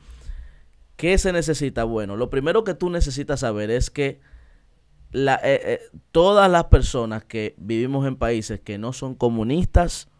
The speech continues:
o que no están gobernados por gobiernos comunistas, no necesitamos un visado para ir a Israel. ¿Me entiendes? Eso, eso es importante. O sea, no importa el país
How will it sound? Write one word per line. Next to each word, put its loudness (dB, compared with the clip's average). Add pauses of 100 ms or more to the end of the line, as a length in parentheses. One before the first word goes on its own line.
(420)
o -6
que -4
no -4
están -4
gobernados 2
por 2
gobiernos -4
comunistas, -2 (360)
no -2
necesitamos -4
un -6
visado -4
para -6
ir -6
a -6
Israel. -10 (1000)
¿Me -12
entiendes? -10
Eso, -8
eso -6
es -4
importante. -10
O -20
sea, -14
no -10
importa -2
el -2
país -2